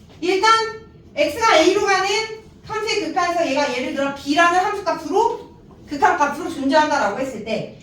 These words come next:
그럼 얘를 A로 치환해가지고, 그치? 합성함수의 극한에서는 얘를 A로 치환하면 리미트 A는 B로 가는 극한으로 바뀔 텐데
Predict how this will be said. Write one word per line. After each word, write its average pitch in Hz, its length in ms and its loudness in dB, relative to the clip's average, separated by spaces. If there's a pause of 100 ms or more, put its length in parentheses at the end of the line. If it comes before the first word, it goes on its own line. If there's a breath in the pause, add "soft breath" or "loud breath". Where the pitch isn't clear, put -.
(100)
그럼 339 220 0
얘를 415 600 4 (360)
A로 381 420 6
치환해가지고, 339 960 -2 (460)
그치? 254 200 -6
합성함수의 381 480 0
극한에서는 185 680 -6 (880)
얘를 359 180 4
A로 339 340 4
치환하면 415 540 0
리미트 277 360 0
A는 320 680 0 (140)
B로 392 340 2
가는 381 320 2
극한으로 262 360 -4
바뀔 220 360 -6
텐데 170 400 -8